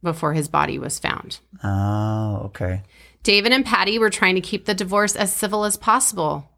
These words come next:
Speaker 1: For the children, of course.
Speaker 2: Of course.
Speaker 1: David would come over many nights during the week to hang out with the kids and have dinner. And that Friday was no exception. At one point during the evening, Patty left the home to get their youngest child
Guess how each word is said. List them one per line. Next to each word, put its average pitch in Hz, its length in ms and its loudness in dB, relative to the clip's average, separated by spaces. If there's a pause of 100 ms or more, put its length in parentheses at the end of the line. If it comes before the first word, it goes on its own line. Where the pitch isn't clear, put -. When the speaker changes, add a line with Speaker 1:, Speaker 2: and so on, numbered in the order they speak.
(120)
Speaker 1:
For 403 200 0
the 262 120 4
children, 170 500 2
of 160 140 -4
course. 180 560 -2
Speaker 2:
Of 165 180 -8
course. 110 460 -4 (240)
Speaker 1:
David 214 340 4
would 220 180 0
come 214 320 -2
over 208 360 0
many 233 400 2
nights 220 400 2
during 190 240 0
the 196 80 0
week 160 280 -2
to 175 80 -6
hang 170 300 -2
out 202 120 4
with 247 100 -2
the 262 80 -2
kids 151 320 -6
and 175 140 -4
have 170 280 -4
dinner. 247 540 -2 (480)
And 220 180 0
that 269 240 2
Friday 196 340 2
was 196 200 -2
no 196 220 2
exception. - 760 -4 (560)
At 214 220 0
one 294 320 2
point 185 480 0
during 190 220 0
the - 180 -2
evening, 165 380 -2
Patty 202 340 -2
left 208 240 -2
the 196 80 0
home 220 440 0
to 196 120 -6
get 175 180 -4
their 175 120 -2
youngest 185 480 -2
child 180 360 4